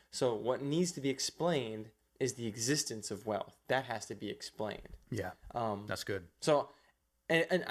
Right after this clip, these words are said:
Speaker 1: a lot of times the conversation is a little different, right? A lot of times the conversation is, "Well, explain poverty." Hmm? Explain poverty. You know, that's the challenge for the Christian from the out, from the world. The world says, "Explain to us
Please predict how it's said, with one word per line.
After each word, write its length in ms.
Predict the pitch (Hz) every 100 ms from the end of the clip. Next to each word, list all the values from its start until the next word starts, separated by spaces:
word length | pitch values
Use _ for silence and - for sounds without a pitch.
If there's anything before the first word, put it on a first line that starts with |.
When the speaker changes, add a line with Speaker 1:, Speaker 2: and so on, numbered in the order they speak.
| -
Speaker 1:
a 80 | 160
lot 220 | 175 185
of 60 | 180
times 320 | 156 147 131
the 80 | 131
conversation 1080 | - 143 123 - 151 165 165 123 107 104 - _ _ _ _ _
is 180 | 131 127
a 40 |
little 220 | 127 123 110
different, 460 | 160 175 110 -
right? 280 | 113 120 131
A 60 | 117
lot 280 | 131 139
of 60 | 139
times 260 | 139 120 120
the 40 |
conversation 680 | 123 120 113 113 143 139 120
is, 160 | 110 131
"Well, 260 | 127 120 - _ -
explain 500 | - - 165 156 139
poverty." 600 | 147 135 135 - - - -
Hmm? 200 | 147 147 147
Explain 400 | - - 143 139
poverty. 380 | 139 127 117
You 40 | 117
know, 140 | 117
that's 240 | 127 123 -
the 140 | 123
challenge 600 | - 131 127 120 107 -
for 140 | -
the 80 | 107
Christian 540 | - 135 - - - - _ _ _
from 240 | - 123 117
the 180 | 117
out, 200 | 123 123
from 80 | 131
the 80 | 120
world. 340 | 113 139 113
The 60 | 113
world 260 | 120 123 123
says, 220 | 120 -
"Explain 560 | - - - 143 151
to 160 | 139 127
us 260 | 120 -